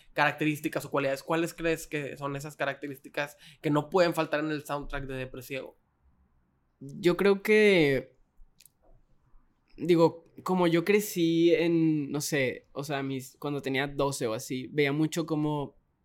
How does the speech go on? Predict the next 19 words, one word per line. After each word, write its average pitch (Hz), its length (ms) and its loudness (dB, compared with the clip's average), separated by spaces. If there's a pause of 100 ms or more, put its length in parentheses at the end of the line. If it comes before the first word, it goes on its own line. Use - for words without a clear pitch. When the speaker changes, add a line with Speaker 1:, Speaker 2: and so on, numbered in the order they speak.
(500)
Speaker 2:
la 147 140 0
gente 160 320 2
vivía 151 320 6
sus 156 180 0
veintes, 147 460 -2
¿no? 131 160 -2
Entonces 147 260 -4
creo 160 140 0
que 160 100 2
también 151 320 0
yo 151 140 0
de, 151 80 0
de 143 160 -2
ahí 139 260 0
como 131 520 -6
formulé 135 760 -2
o 139 180 0
ideé 120 480 -2
una 131 720 -6